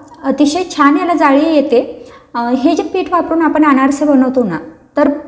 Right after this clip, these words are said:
नव्वद टक्के तरी आपले अनारसे फसत नाहीत, व्यवस्थित बनतात. आता तुम्हाला खसखसवरती सुद्धा हे अनारसे बनवून दाखवते.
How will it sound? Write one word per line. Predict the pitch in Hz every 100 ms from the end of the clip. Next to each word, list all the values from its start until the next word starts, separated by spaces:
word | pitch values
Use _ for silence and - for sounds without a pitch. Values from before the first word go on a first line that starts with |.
| -
नव्वद | 285 285 320 330 349 -
टक्के | - 359 311
तरी | 370
आपले | 311 277
अनारसे | 285 233 226 -
फसत | 359 320 269 269 277
नाहीत, | 269 202 277 - - -
व्यवस्थित | 262 254 269 311 247
बनतात. | 247 190 175 160 - - _ _ _ _ _ _ -
आता | 285
तुम्हाला | 302 381 403 -
खसखसवरती | 359 - 339 339 320 311
सुद्धा | 302 262 285
हे | 262
अनारसे | 285 233 202 - 311
बनवून | 285 233 214
दाखवते. | 208 202 196 - - -